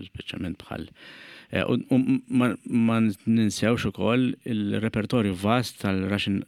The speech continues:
ro-, romances li hemm, ġifieri huwa il-lead, eh, l-, l-, the song, ġifieri il-, il-, il-mużika da kamera tal-, tal-, tal-vuċi akkumpanjata mill-, mill-pjanu.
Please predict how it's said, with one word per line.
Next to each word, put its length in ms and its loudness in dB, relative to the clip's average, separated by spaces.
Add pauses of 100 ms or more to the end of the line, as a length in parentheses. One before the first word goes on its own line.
ro-, 280 -2
romances 600 0
li 100 4
hemm, 160 0
ġifieri 240 0
huwa 240 0
il-lead, 540 4
eh, 920 -8
l-, 320 -2
l-, 240 -2
the 160 -2
song, 240 0
ġifieri 320 -2
il-, 220 -2
il-, 580 -8 (1400)
il-mużika 420 2
da 80 4
kamera 640 0
tal-, 320 -4
tal-, 260 -10
tal-vuċi 560 0
akkumpanjata 640 -4
mill-, 320 -2
mill-pjanu. 640 -2